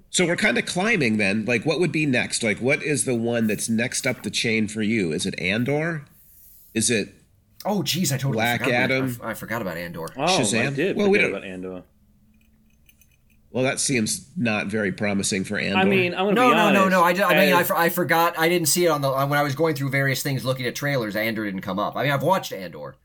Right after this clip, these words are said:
Speaker 3: Hmm.
Speaker 2: Um,
Speaker 1: Okay.
Speaker 2: for me, I, I, it would probably be, be Shazam, Black Adam. They're kind of about the same.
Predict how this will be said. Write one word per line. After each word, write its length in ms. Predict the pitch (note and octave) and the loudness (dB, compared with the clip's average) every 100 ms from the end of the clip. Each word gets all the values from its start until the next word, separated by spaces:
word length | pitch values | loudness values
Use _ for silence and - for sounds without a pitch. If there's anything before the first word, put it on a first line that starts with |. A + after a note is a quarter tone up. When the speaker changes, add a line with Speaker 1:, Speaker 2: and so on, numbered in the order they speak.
| _ _ _ | _ _ _
Speaker 3:
Hmm. 120 | B2+ F#2+ | -10 0
Speaker 2:
Um, 360 | B2+ A#2 G#2+ F#3 | 2 2 2 2
Speaker 1:
Okay. 240 | - - - - _ - | 2 -4 -10 -20 _ -20
Speaker 2:
for 280 | - F3+ | -8 -2
me, 120 | G#3 A#3 | 0 2
I, 100 | F#3+ | 0
I, 240 | G3+ G#3 | 0 0
it 100 | G#3 | 0
would 100 | F#3+ | 0
probably 260 | - E3 E3 | 0 0 2
be, 320 | D#3 D3 C3 | 2 2 -2
be 580 | - C3+ C3+ B2 A#2+ A#2 | -2 -2 -2 -2 -4 -4
Shazam, 520 | - D3+ C3+ B2+ B2 | -2 -2 0 0 0
Black 260 | A2 G#2+ G#2 | 0 -2 0
Adam. 300 | G2+ G2+ G2+ | -2 -2 -2
They're 100 | G#2 | -4
kind 140 | A#2+ G#2+ | -4 -4
of 60 | |
about 240 | F#2+ F#2 - | -2 -4 -4
the 60 | |
same. 360 | - F2+ F2 D#2+ | -6 -4 -4 -8